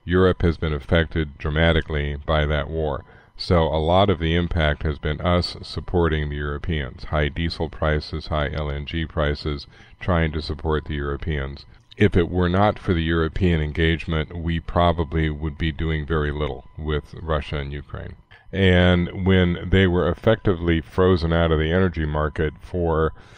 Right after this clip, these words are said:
really the bulk of the year, prices have gone up. So we have seen oil prices getting as high as a hundred and twenty, hundred and thirty.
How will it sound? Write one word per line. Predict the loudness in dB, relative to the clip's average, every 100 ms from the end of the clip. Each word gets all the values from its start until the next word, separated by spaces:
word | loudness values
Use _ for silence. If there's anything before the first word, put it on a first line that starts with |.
| -20 _ 0
really | 4 6
the | 4 4
bulk | 4 4 2
of | 0
the | 0
year, | 2 2 2 -2
prices | 2 4 4 2 0 2
have | 0 0
gone | 0 2
up. | 2 2 -2 -16
So | -6 0 0 0
we | -2 0 0
have | -2
seen | -2 -2 0
oil | 0 0
prices | 2 0 0 -2 -6 -2
getting | 0 2 0
as | -2
high | 0 2
as | 2 0
a |
hundred | -2 -4
and | -6 -6
twenty, | -2 0 0
hundred | -2 -4
and | -6 -2
thirty. | 2 2 0